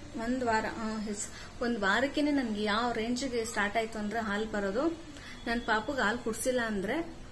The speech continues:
full ಹಾಲ್ full ಸೋರ್ತಾನೆ ಇರೋದು, Complete ಆಗಿ, ಆ, ನಿಲ್ತಾನೆ ಇರ್ಲಿಲ್ಲ. ಸೋರಿ, ಸೋರಿ, ಸೋರಿ, ಸೋರಿ, ನನ್ dress ಎಲ್ಲ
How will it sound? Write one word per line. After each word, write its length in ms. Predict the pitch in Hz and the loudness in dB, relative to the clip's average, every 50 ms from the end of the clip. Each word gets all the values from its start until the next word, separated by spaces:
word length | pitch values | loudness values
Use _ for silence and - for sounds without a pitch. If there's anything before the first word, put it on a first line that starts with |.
| - - - | -12 -10 -2
full 160 | - 277 285 277 | -2 0 0 0
ಹಾಲ್ 320 | 269 214 208 220 233 233 | 0 2 2 2 2 -2
full 300 | - - 233 247 285 302 | -4 -4 -2 -2 -2 -2
ಸೋರ್ತಾನೆ 540 | - - 220 220 240 226 - 233 220 214 202 | -2 0 0 -2 -2 -2 -4 -4 -4 -2 -2
ಇರೋದು, 260 | 196 190 190 185 - - - - - - - - - | -2 -2 -2 -4 -4 -8 -10 -10 -12 -12 -12 -10 -6
Complete 840 | 214 202 226 254 277 302 302 285 - - 277 262 269 269 262 269 269 | -4 -2 2 4 6 6 6 4 2 -2 -2 0 0 0 0 2 2
ಆಗಿ, 280 | 277 277 269 277 - - - - - - 220 | 2 2 2 0 -4 -4 -8 -12 -12 -8 -6
ಆ, 40 | 214 202 202 190 214 196 190 196 196 - - - - - - 247 | -4 -4 -4 -4 -4 -4 -2 -2 -4 -4 -6 -10 -12 -10 -2 2
ನಿಲ್ತಾನೆ 460 | 220 254 285 302 302 339 311 311 311 | 4 4 4 4 4 6 8 8 8
ಇರ್ಲಿಲ್ಲ. 300 | 277 247 240 220 202 180 - - - - - - - - - - - | 8 6 4 2 2 2 -2 -4 -10 -12 -12 -12 -12 -12 -10 2 6
ಸೋರಿ, 240 | 247 254 269 294 277 | 6 6 6 6 4
ಸೋರಿ, 260 | - 262 254 254 262 | 6 6 6 4 4
ಸೋರಿ, 260 | 262 - 254 254 254 | 2 0 0 0 0
ಸೋರಿ, 280 | 254 - 247 240 262 277 | -2 0 0 0 2 2
ನನ್ 220 | 277 240 220 208 | 2 2 2 0
dress 360 | 202 208 202 - - - - | 0 0 0 0 0 2 2
ಎಲ್ಲ 200 | 285 277 277 285 | 4 4 4 4